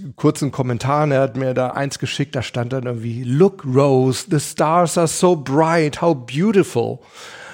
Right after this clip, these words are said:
Und das passende Bild dazu, das war also die sinkende Titanic, wo die Lichter an Bord dann an- und ausgingen, so ein kleines Video. Also er, sie nimmt das sehr, sehr zynisch und sarkastisch. Ich glaub, heute Morgen war das, da hat er mir dann noch eins geschickt.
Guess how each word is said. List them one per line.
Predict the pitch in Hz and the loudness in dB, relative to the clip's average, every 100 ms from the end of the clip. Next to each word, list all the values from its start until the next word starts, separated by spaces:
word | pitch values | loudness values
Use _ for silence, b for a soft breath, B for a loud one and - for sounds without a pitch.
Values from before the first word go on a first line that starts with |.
| B B _ - | B B _ -6
Und | 139 139 | -4 0
das | 135 - | -2 0
passende | 147 - 131 | -4 0 -2
Bild | 107 147 170 | 2 2 4
dazu, | 147 - 147 151 151 | 2 2 2 4 4
das | 127 - | 2 0
war | 127 | 0
also | 143 117 | 2 0
die | 113 117 | 0 -2
sinkende | 113 156 160 135 135 127 | 0 -2 0 2 2 2
Titanic, | - 117 - 123 127 139 139 123 | -4 -6 0 0 2 2 0 0
wo | 117 | -2
die | 123 117 | -2 0
Lichter | 131 - 127 | -2 -2 -4
an | 131 113 | -4 -2
Bord | 123 123 127 | 0 2 2
dann | 120 120 113 | 2 2 0
an- | 123 123 | 0 -2
und | 120 | -2
ausgingen, | 127 123 135 123 113 | -2 -2 0 0 0
so | 110 | 0
ein | 113 | -4
kleines | 104 117 110 104 | -4 -2 -2 -2
Video. | 110 110 107 117 151 B B B B | -4 -2 0 0 -2 B B B B
Also | - 123 | -2 2
er, | 147 139 | 2 2
sie | 117 143 | 0 2
nimmt | 127 135 | 2 2
das | 143 127 | 2 2
sehr, | 120 135 135 | 2 2 2
sehr | 131 123 131 110 | 2 2 0 -2
zynisch | - 151 143 135 | -2 0 0 0
und | 135 | -2
sarkastisch. | 117 127 - 123 - 123 - - - | 0 -2 -2 -4 -4 -6 -8 -16 -20
Ich | _ | _
glaub, | 104 - | -10 -4
heute | 113 | -2
Morgen | 120 139 135 107 | 2 2 2 -2
war | 117 120 | -2 0
das, | 127 - | -2 -2
da | 117 | -4
hat | 107 | -2
er | 117 | -2
mir | 113 | -2
dann | 120 | -2
noch | 117 - | -4 -6
eins | 127 113 | -6 -8
geschickt. | - - 117 - 139 | -8 -6 -6 -6 -12